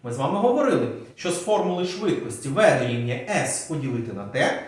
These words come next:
можна визначити шлях С дорівнює В помножити на Т та час Т дорівнює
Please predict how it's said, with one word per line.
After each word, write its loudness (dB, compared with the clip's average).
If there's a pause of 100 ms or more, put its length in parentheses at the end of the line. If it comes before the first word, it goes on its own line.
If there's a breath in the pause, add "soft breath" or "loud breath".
(140 loud breath)
можна 2
визначити -4
шлях 0 (440 loud breath)
С 4
дорівнює 2
В 4
помножити 2
на -2
Т -6 (340 loud breath)
та 0
час -2 (200)
Т -2
дорівнює 0